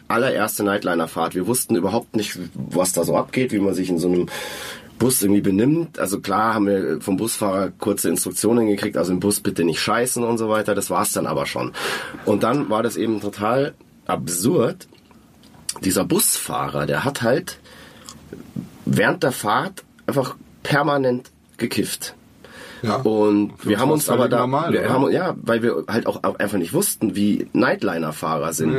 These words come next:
Speaker 2: Nee.
Speaker 1: Also uns hätte das wahrscheinlich irritiert, wenn ein Linienbusfahrer kiffen würde, aber in dem Moment war das halt so, aha, okay, Nightliner-Fahrer sind
Speaker 2: <laughs>
Speaker 1: halt so,
Speaker 2: Sind
Speaker 1: die
Speaker 2: so.
Speaker 1: kiffen halt so. Und der hat uns dann, glaub ich, äh, auch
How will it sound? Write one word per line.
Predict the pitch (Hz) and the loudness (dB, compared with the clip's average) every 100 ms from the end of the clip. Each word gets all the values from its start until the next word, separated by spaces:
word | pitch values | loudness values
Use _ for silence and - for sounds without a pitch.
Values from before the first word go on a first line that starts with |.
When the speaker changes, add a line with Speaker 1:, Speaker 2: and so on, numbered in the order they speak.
| 120 | 0
Speaker 2:
Nee. | |
Speaker 1:
Also | - 90 85 82 55 | 0 2 2 2 0
uns | - 80 113 | -2 0 0
hätte | 107 | 0
das | 95 98 | 0 0
wahrscheinlich | 95 104 107 | 0 0 0
irritiert, | - 98 101 123 135 | 0 -2 0 0 2
wenn | 104 107 | 2 2
ein | 87 | 2
Linienbusfahrer | 95 127 135 131 139 139 131 139 143 147 - - - - | 2 2 2 2 0 0 2 4 2 -2 -14 -14 -6 0
kiffen | 139 143 139 | 0 0 0
würde, | 143 151 147 151 | 0 0 0 0
aber | 104 98 | 0 2
in | 104 | 2
dem | 117 | 2
Moment | 127 123 127 - | 4 2 2 -2
war | 78 104 | -2 0
das | 107 - | 0 0
halt | 110 | -2
so, | - 123 | 0 0
aha, | 85 92 113 139 | 0 0 0 0
okay, | - 110 110 135 135 - - | 0 2 2 2 -4 -10 -2
Nightliner-Fahrer | 92 107 120 120 127 123 117 113 123 127 135 - - | 0 2 2 0 2 0 0 0 0 0 -2 -8 -8
sind | - 170 233 110 | 2 2 2 0
Speaker 2:
<laughs> | |
Speaker 1:
halt | 110 95 90 | -2 -2 -2
so, | 92 87 | -2 0
Speaker 2:
Sind | - | 2
Speaker 1:
die | |
Speaker 2:
so. | 175 | 2
Speaker 1:
kiffen | 92 123 101 | 2 2 0
halt | 87 82 | 0 -2
so. | - 78 76 101 - - - | -2 -2 -2 -6 -8 -4 2
Und | 107 104 104 | 2 2 0
der | 101 | -2
hat | 117 135 | 0 0
uns | 139 - | 0 0
dann, | 170 170 | -2 -2
glaub | 139 151 160 | 0 -2 -2
ich, | 170 - - | -6 -4 0
äh, | 131 131 131 - | 2 2 0 0
auch | - - - | -2 -4 -12